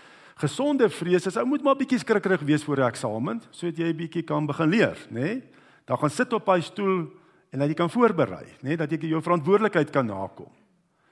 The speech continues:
Ek het nogal ervaar hierdie naweek met die Victory in Jesus Christ, nê? Daar was so 'n bietjie vrees oor my oor hierdie, oor die Engels.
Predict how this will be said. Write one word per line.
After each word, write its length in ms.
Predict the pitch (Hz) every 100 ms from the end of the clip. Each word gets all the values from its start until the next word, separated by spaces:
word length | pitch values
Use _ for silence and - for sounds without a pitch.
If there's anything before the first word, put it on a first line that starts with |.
| _ _ _
Ek 220 | 151 160
het 80 | 202
nogal 300 | 196 196 190
ervaar 500 | 180 156 240 233 175
hierdie 460 | 135 127 135 139 127
naweek 720 | 120 120 123 110 110 - - -
met 240 | 120 120
die 120 | 113 110
Victory 420 | 123 123 120 113
in 60 |
Jesus 360 | 101 107 107 -
Christ, 380 | 101 98 95 -
nê? 220 | 95 156 - - - -
Daar 80 |
was 100 | 160
so 60 | 214
'n 80 | 175
bietjie 160 | 208
vrees 300 | - 285 285
oor 160 | 240 208
my 100 | 180
oor 200 | 160 156
hierdie, 520 | 135 139 143 139 139
oor 160 | - 151
die 140 | 151
Engels. 640 | 160 156 107 - - -